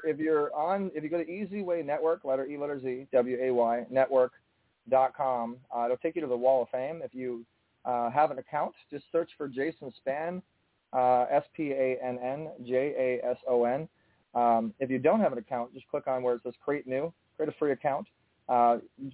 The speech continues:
uh, create, uh, set up your profile, and make sure you follow Jason. Make sure you get in touch with him. Jason's got a great following, and he's building, building a community, and he's doing some great, big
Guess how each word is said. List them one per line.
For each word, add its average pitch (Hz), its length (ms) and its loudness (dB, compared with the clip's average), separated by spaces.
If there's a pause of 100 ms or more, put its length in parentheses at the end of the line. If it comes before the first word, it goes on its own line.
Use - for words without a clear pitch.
(120)
uh, 120 200 4 (140)
create, 165 180 2 (140)
uh, 120 160 -4
set 160 100 4
up 156 100 0
your 135 100 -8
profile, 160 560 0 (300)
and 143 80 -2
make 202 160 2
sure 330 100 -10
you 302 220 0
follow 175 260 2
Jason. 131 400 -2
Make 135 140 -6
sure 165 140 -6
you 156 40 -4
get 156 120 -4
in 131 80 -12
touch 143 240 -2
with 139 100 -8
him. 139 260 -6 (300)
Jason's 156 260 -2
got 160 120 4
a 135 40 -8
great 139 280 -2
following, 139 480 2
and 123 200 -6
he's 131 200 -8
building, 139 320 -2
building 135 240 -2
a 117 60 -8
community, 139 500 -2
and 123 160 0 (340)
he's 147 80 -6
doing 196 160 4
some 135 140 -4
great, 156 240 2
big 208 220 -2